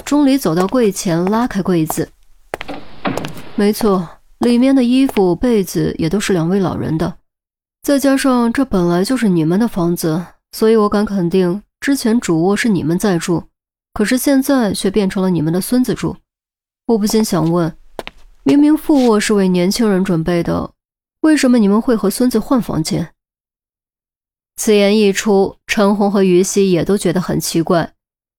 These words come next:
尤其对比两个卧室的陈设后就更奇怪了。副卧明显更符合年轻人的喜好风格，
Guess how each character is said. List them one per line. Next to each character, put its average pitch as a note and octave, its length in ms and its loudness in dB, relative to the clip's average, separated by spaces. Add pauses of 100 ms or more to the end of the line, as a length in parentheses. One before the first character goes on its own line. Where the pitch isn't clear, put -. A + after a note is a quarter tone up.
尤 A3+ 180 4
其 A3 200 0
对 G#3+ 180 2
比 G3 160 2
两 E3+ 220 0
个 F#3 100 0
卧 F#3+ 200 2
室 - 120 -2
的 E3+ 100 -2
陈 E3+ 260 -2
设 G3 200 0
后 E3+ 400 -2
就 F3 160 -2
更 G#3 280 -2
奇 - 220 -6
怪 E3+ 280 -2
了。 - 160 -10 (800)
副 D4 320 4
卧 A3+ 200 4
明 F#3 260 2
显 F3 260 0
更 A3 260 0
符 F#3 140 -4
合 F#3+ 160 -2
年 F3+ 280 2
轻 A#3+ 160 -2
人 F#3 140 0
的 F3+ 80 -2
喜 F3+ 180 -4
好 F3 180 -4
风 G#3 260 -2
格， E3 300 -4